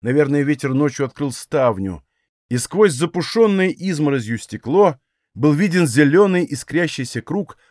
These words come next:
ущерблённого месяца. Ощупью Григорий нашёл кисет, закурил. Всё ещё гулко и часто сдваивалось сердце. Он лёг на спину, улыбнулся.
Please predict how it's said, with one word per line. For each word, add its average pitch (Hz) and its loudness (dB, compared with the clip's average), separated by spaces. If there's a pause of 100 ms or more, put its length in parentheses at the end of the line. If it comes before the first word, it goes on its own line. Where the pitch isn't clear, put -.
ущерблённого 139 -2
месяца. 113 -6 (840)
Ощупью 147 -2
Григорий 131 0
нашёл 117 -4
кисет, - -8 (340)
закурил. 104 -8 (600)
Всё - -2
ещё 131 -2
гулко 143 -4
и 123 -2
часто 165 -2
сдваивалось 110 0
сердце. - -12 (520)
Он 110 -2
лёг 107 -4
на 135 -2
спину, 160 -8 (380)
улыбнулся. 101 -6